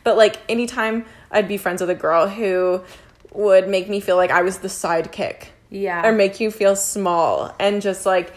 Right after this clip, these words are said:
Speaker 1: not cute enough, not pretty enough, not funny
Speaker 2: Yeah.
Speaker 1: enough, right? Just there because she's there. And then I just feel like I'm at a place now where it's equal. Like, I, I feel like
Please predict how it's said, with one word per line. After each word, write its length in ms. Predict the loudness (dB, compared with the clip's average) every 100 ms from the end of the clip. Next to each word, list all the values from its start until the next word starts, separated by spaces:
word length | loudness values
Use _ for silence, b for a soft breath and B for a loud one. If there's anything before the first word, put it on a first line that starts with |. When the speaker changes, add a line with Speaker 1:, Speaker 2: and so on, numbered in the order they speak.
| B
Speaker 1:
not 360 | -2 -2 -2 -6
cute 240 | -8 -6
enough, 260 | -4 -4 -4
not 160 | -8 -6
pretty 220 | -6 -4
enough, 240 | -4 -4
not 160 | -8 -8
funny 160 | -2
Speaker 2:
Yeah. 100 | -2 -2
Speaker 1:
enough, 300 | -6 -10 -4
right? 180 | -4
Just 200 | -4 0
there 160 | 6 6
because 220 | 4 -4
she's 340 | -8 -6 -6 -4
there. 360 | -2 -2 -2 -8 B B B B -2
And 180 | 0 2
then 260 | 2 2
I 220 | 0 -2
just 240 | -2 -4 -2
feel 100 | 0
like 140 | 0
I'm 80 | -2
at 100 | -4
a 40 |
place 320 | -2 -4 -4 -4
now 340 | -4 -2 -2
where 460 | 0 0 0 -2 -6 B B B -4
it's 260 | -4 -2 -6
equal. 480 | -8 -4 -2 0
Like, 360 | 2 0 -2 -10 _ -2
I, 300 | 2 2 0
I 40 |
feel 180 | -2 -2
like 420 | 0 -2 -4 -12